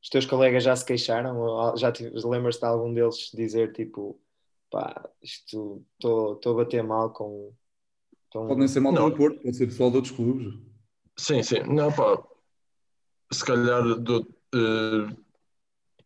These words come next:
Speaker 3: acho que nunca falei com, acho que nunca tive uma experiência assim que dissesse, pá, eh,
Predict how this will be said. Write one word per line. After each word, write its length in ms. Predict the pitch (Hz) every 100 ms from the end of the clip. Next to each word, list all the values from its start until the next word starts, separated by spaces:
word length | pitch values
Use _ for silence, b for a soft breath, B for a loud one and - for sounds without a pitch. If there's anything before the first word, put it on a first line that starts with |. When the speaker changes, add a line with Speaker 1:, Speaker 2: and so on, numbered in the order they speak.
| _ -
Speaker 3:
acho 160 | 131 -
que 60 |
nunca 200 | 147 135
falei 260 | 127 120 117
com, 280 | 117 113 110
acho 160 | 113 -
que 60 |
nunca 240 | 131 123 120
tive 260 | 120 107
uma 220 | 110 110
experiência 400 | 107 - 110 104
assim 260 | 104 - 113
que 180 | - -
dissesse, 400 | 101 104 98 -
pá, 300 | - 95 87 -
eh, 220 | 98 98